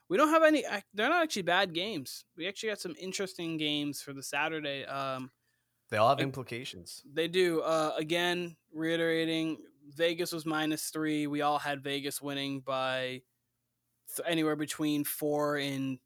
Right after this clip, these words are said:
Speaker 1: six, and we all had it under twenty-four Vegas scoring. They've clearly blown that out of the water. So, moving on, Minnesota, Cincinnati will be next, unless you guys wanna do, um, the draft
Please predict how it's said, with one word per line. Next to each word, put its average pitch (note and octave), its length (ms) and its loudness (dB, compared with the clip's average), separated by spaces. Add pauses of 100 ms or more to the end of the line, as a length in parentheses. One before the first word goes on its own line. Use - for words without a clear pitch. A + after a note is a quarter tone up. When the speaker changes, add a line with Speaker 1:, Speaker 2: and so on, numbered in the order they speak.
(160)
Speaker 1:
six, - 680 -2
and C#3+ 140 -2
we C#3+ 80 0
all C#3+ 160 0
had C#3+ 160 -4
it C#3 100 -8
under C3+ 200 -6
twenty-four C3+ 640 -8
Vegas C#3 340 -6
scoring. C#3 480 -6
They've C3+ 180 -8
clearly C3 560 -8 (260)
blown C3 340 -4
that B2 200 -4
out A#2+ 180 -2
of B2 120 -8
the A#2+ 80 -8
water. A#2 440 -4 (440)
So, C3+ 480 -4
moving D3+ 400 0
on, C#3+ 380 -4
Minnesota, D3 760 -2
Cincinnati D3 800 -4
will C#3+ 120 -4
be C#3 160 -4
next, D3+ 720 -2
unless E3 360 0
you E3 100 -4
guys D#3 200 2
wanna D3+ 220 0
do, C#3+ 380 -2
um, C3 420 -4
the C3+ 80 -6
draft C#3 500 0